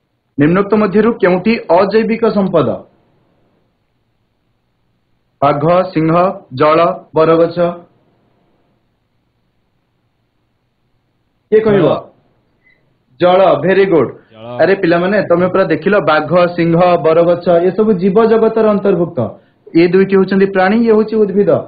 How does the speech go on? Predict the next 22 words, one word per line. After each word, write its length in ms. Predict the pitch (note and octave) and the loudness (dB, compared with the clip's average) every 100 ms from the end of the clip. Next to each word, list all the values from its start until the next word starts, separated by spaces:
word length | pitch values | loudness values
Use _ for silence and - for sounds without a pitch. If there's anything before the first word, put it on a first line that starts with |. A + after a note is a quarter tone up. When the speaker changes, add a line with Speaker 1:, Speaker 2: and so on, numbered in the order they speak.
| - _ | -16 _
Speaker 1:
ଜୀବ 240 | C#3+ F3 G#3+ | -6 0 2
ଜଗତର 400 | G#3 G#3 G#3+ G3+ | 2 0 0 0
ଅନ୍ତର୍ଭୁକ୍ତ। 520 | G3 F#3+ E3+ D3 C3 A2 - _ - | 0 0 0 -2 -2 -4 -6 _ -2
ତାମାନେ 520 | D#3+ F#3+ B3+ C#4+ - - | 0 2 0 -2 -14 -8
ଜୀବ 280 | D3+ E3 G3+ | -4 0 0
ଜଗ-, 400 | F#3 F#3 F#3 E3+ | 2 0 -2 -2
ଜଗତରେ 400 | E3 E3+ F3 E3+ | 0 0 0 -2
ଯିଏ 160 | D3+ | 0
ରହୁଛି, 280 | D3 D3 F3+ | 2 2 0
ସିଏ 160 | G3+ F3 | 0 0
ହଉଛି 240 | E3 G#3 | 0 -2
ଜୈବିକ, 480 | F3 G#3+ G#3 G3+ - A2 - _ - | 0 2 2 -2 -4 -14 -16 _ -2
ଆଉ 100 | C#3 | 0
ବାକି 260 | C#3+ E3+ | 0 -2
ଯିଏ 180 | C#3+ D3+ | -2 0
ରହିଲା, 300 | D3 D3+ G#3+ - - - | 2 0 -2 -4 -12 -6
ସିଏ 100 | D3+ | -2
ଅଜୈବିକ। 540 | F#3+ B3 C4+ B3 A#3 A3 | 2 2 2 0 0 -2
ତାହେଲେ 440 | - - - D3+ | -4 -12 -2 -2
ଜଳ 300 | C#3 D3 D3 | 0 0 0
ହଉଛି 340 | C3 B2+ - C3+ | 0 -4 -2 0
ଏହାର 140 | C#3+ | 0